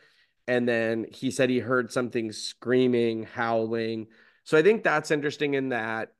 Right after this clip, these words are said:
if you look at what Danvers is seeing,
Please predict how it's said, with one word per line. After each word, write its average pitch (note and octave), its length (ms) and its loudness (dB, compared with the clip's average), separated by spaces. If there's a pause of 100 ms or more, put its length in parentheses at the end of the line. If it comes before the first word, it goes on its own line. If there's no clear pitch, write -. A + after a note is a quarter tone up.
(420)
if B2+ 120 -2
you C#3 80 4
look D#3+ 200 2
at E3+ 160 2
what B2 460 2
Danvers B2 640 -2
is A2+ 220 -6
seeing, A2 640 -4